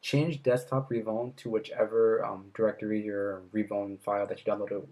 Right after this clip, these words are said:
was put into. After you have it on there, ju-, you're gonna start, um, preparing it to be ran on your device. So hit A D B shell, enter,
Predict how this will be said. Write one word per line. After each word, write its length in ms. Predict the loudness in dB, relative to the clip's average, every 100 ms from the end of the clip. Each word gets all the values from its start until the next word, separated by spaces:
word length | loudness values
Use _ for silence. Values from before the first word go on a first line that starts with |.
| -6
was 180 | -4 -4
put 220 | -6 -4
into. 320 | -6 -10 -12 -14 _ _ _ _ _ -10
After 220 | -6 -2
you 60 | -2
have 200 | -2 -2
it 60 | 0
on 160 | 2
there, 220 | 4 6 4
ju-, 400 | 0 0 0 0
you're 120 | -2
gonna 220 | -2 -4
start, 360 | 4 6 6 2
um, 180 | -6 -4
preparing 440 | -6 0 0 2
it 120 | 0 -4
to 100 | -8
be 200 | -4 -4
ran 360 | -4 -6 -6
on 120 | -6 -4
your 100 | -4
device. 480 | -2 -4 -6 -16 _
So 160 | -4 -2
hit 260 | -2 -4 -8
A 140 | -8 -6
D 120 | -6
B 180 | -8 -8
shell, 500 | -4 0 0 -2 -8 -20 _ _ -20 _ _ _ _ -8
enter, 500 | -8 -2 -2 -2